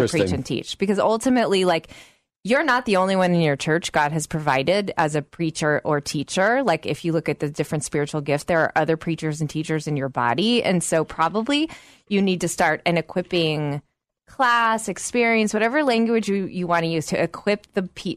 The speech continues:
Speaker 1: to equip the body for the work, right? I mean, that's
Speaker 2: Mm.
Speaker 1: very scriptural.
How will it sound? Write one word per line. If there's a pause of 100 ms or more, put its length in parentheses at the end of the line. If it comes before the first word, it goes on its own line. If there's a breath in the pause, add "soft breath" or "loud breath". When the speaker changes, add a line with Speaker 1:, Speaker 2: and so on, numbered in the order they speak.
(120)
Speaker 1:
to
equip
the
body
for
the
work,
right?
I
mean,
that's
Speaker 2:
Mm.
Speaker 1:
very
scriptural.